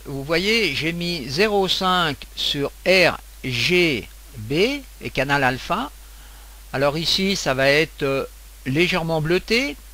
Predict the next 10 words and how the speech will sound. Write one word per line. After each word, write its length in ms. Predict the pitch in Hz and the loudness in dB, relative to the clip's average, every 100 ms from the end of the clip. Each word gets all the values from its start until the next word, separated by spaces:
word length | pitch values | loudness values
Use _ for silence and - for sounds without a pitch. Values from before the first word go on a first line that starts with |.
| - - - - - - | -20 -20 -20 -20 -20 -6
Quand 240 | - 170 170 | -2 -2 -2
on 80 | 160 | 0
va 160 | 160 | 2
être 180 | 170 147 | 2 0
dans 140 | 147 | 0
la 100 | 143 | 2
condition 720 | 139 151 151 135 - 170 175 143 - - - - - - - - - - - - - | 0 -4 -4 -2 0 0 0 -4 -14 -20 -20 -20 -20 -20 -20 -20 -20 -20 -20 -12 0
off, 320 | 214 240 - 294 262 - - | 2 2 -2 -4 -4 -14 -8
quand 220 | 135 - | -6 -2
le, 200 | 147 | -2